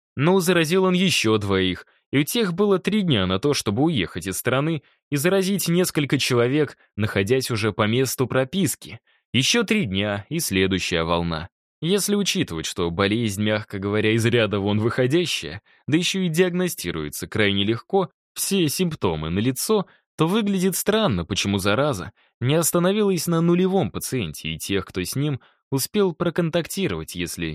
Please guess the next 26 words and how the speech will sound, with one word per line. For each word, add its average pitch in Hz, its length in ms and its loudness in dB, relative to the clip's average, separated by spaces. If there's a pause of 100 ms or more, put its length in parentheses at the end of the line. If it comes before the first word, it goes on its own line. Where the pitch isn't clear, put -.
не 101 140 -2
за 101 180 2
три 160 260 0
дня, 85 360 -6 (300)
то 175 120 2
за 196 180 2
месяц. - 540 -6 (260)
Не 185 140 0
может 170 400 0
быть 120 200 -2
всё 85 140 -4
так 98 180 -4
просто, - 540 -8
и 95 140 0
люди 90 540 0
это 139 300 0
понимают. 143 840 0 (260)
А 104 120 2
потому 110 380 2
форумы 98 540 -2 (240)
до 208 220 4
отказа 190 460 0
заполнились 147 760 0
различными 104 680 0
теориями 82 640 0
заговора. 76 680 -2